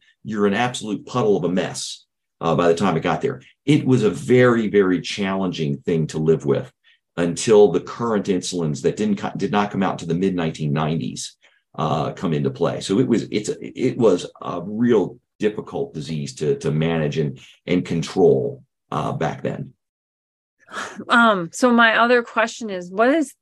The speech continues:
Speaker 2: for those of us who aren't really well-versed in diabetes, what is the difference between type one, the kind that you were diagnosed with, and type two?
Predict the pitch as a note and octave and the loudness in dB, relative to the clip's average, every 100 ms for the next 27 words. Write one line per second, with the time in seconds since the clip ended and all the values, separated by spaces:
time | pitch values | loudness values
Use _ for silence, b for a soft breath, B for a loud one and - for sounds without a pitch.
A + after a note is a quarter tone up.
0 | _ G#3+ G3+ G#3 G#3+ G3+ F#3+ F#3 F#3 G3 | _ -4 -2 0 -2 -2 0 -2 -2 -6
1 | D#3+ F3 F#3 - D#3 D3+ D3 D3 - C#3+ | -2 -2 -4 -8 -6 -2 -2 -4 -6 -4
2 | D3 D3 C#3+ D3+ - - D#3 D3+ D3 C#3+ | -4 -2 -2 -2 -6 -10 -8 -6 -4 -2
3 | C#3 C#3+ C#3+ C#3 - - G#3 C#4+ E4 F3 | -2 -6 -6 -6 -8 -2 0 2 0 -2
4 | E3 G#3 A3 F#3+ F3 E3+ E3 F3 D#3+ E3 | -2 -2 -2 -6 -6 -10 -8 -8 -8 -2
5 | F3 D3+ - E3 C#3+ D3+ D#3+ - D#3 D3 | 0 0 0 -2 0 -4 -8 -4 -4 -4
6 | C#3+ D3+ F3 F3 E3+ D#3+ D#3+ E3 D#3+ D3+ | -6 -8 -4 0 0 -2 -4 -4 0 0
7 | C#3 C#3+ C#3 C#3+ C3+ D#3 - D#3 D3+ C#3 | 0 -4 -8 -8 -10 -10 -10 -10 -8 -6
8 | - D3+ - - - D#3+ - | -4 -4 -6 -12 -8 -6 -8